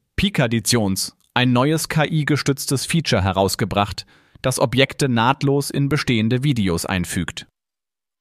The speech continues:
Die künstliche Intelligenz erkennt den Kontext und integriert Bilder so, dass sie sich harmonisch in die Umgebung einfügen. Dieses Tool bietet Content-Erstellern eine Vielzahl kreativer Möglichkeiten, von unterhaltsamen Clips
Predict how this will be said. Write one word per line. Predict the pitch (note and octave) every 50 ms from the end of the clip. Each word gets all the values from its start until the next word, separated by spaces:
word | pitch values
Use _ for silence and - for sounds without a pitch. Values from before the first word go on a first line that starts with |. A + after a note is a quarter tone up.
| - - -
Die | - -
künstliche | - F3 F#3+ G#3 - - F#3+ F3 - F#3+
Intelligenz | - - D3 - D3+ C3+ C3 B2 B2 A#2 C3 C#3+ - - - -
erkennt | C#3 C3+ - - C#3 C3 B2 -
den | A#2+ A#2
Kontext | A#2 - D3 B2+ G2 - G2 E2 - - - - - - _ _ _ _ _ _ _ -
und | C#3 C3 -
integriert | E3+ D#3+ D3 D#3 D3+ C#3 C3+ D#3 F3+ F#3 - -
Bilder | - D#3+ E3 D3 C3 A#2 G2+
so, | G2+ A#2 A#2 C3+ E3 E3+ - _ _ _ _ _ _ _
dass | - C3+ C3+ -
sie | E3
sich | C#3+ C3+ D3 D3 -
harmonisch | E3+ E3 D#3 C#3+ B2+ B2+ B2 A#2 A#2+ A#2 -
in | - C3 B2+
die | C3+ D3
Umgebung | D3 C#3+ C#3 F3 F3+ D3+ A2 G2+ G2
einfügen. | D2 F#2 F2+ F2 - - F#2+ E2+ E2+ D#2+ D#2 - _ _ _ _ _ _ _ _ _ _ _ _ _ _ _
Dieses | - D#3 E3+ D#3+ F#3+ - -
Tool | - - C3 A#2 G#2+ A2 C3 C#3 - _ -
bietet | C3+ D3 - E3 C#3+ -
Content-Erstellern | - - C3+ C3 - C#3+ C3 - G2+ A2 - - B2+ A#2 A#2 A#2+ A#2+ -
eine | G#2 A2 G#2+ G2+
Vielzahl | - - C3+ C3 B2 - - C3+ A#2 A#2+
kreativer | A2+ - - A#2+ A2+ A2 - - B2+ A2+ A#2 A2+
Möglichkeiten, | A#2+ C3+ C#3 - - F#2 - - - F#2 D#2+ D#2 - D2+ D2+ - _ _ _ _ _ _ _ _ _ _ _ _ _
von | - - A#2+ G#2+ G2
unterhaltsamen | - A#2 A#2 G#2 A#2+ G2+ G2+ A#2 B2 A#2+ - A#2+ G#2+ G2+ G2 F#2+
Clips | - - C3 C3 - - - - -